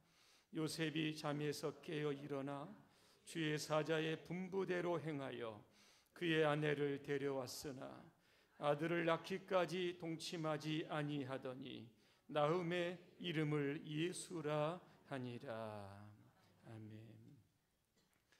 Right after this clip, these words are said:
희망의 예수 그리스도라고 하는 주제로 잠시 말씀을 드리겠습니다. 오늘부터 대림절이 시작이 됩니다.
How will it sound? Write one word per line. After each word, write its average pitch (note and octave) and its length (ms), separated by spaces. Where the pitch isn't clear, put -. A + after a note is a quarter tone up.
희망의 F#3+ 680
예수 D#3+ 520
그리스도라고 D3 800
하는 B2+ 280
주제로 C3 580
잠시 D3+ 360
말씀을 C3 760
드리겠습니다. C3 1000
오늘부터 E3 960
대림절이 D#3 1300
시작이 C#3+ 1300
됩니다. A#2+ 680